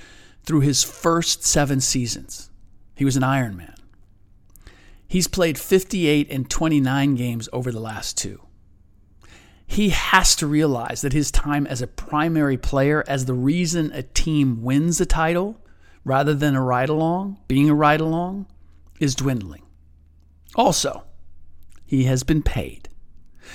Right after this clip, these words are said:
Vowing allegiance to the Blazers last summer, summer before, allowed him to sign and for them to give him a two-year, hundred and twenty million dollar extension.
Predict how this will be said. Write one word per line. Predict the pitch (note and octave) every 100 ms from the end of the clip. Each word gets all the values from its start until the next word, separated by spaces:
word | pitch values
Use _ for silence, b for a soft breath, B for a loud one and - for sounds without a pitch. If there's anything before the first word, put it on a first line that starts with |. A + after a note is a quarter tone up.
| B
Vowing | A#2 C#3+ G3 B3 G3+
allegiance | E3+ F3 D#3+ C#3+
to | D3
the | A#2+
Blazers | A2 A2+ C#3+ B2 G#2 F2 - - - - - - -
last | - - C#3 C3 -
summer, | D3 C3 C3 B2+ B2 -
summer | - B2+ C3+
before, | C3 B2 - A2+ A2+ A2+ A#2+ b b b b b b b b - - -
allowed | C#3 C#3 D#3 F3+ D3+
him | F3 F3 D3+ C#3+ C#3 - -
to | C#3+
sign | - C#3 C3 C3 C3 C3+ -
and | - B2+
for | - C3+
them | C3+ C3+ C3+
to | B2+
give | A2+ G#2+ D3+ -
him | A#2+ A2 C3 - - b b b b b C#3
a | C3
two-year, | - - G#3 G3+ F3+ E3 D#3+
hundred | C#3 B2+ - E3+ E3+ E3
and | D3+ C3
twenty | - D#3 D#3
million | C#3+ C3+ C#3 C3+ A#2
dollar | B2 B2 A2+
extension. | G2+ - A2+ A2+ -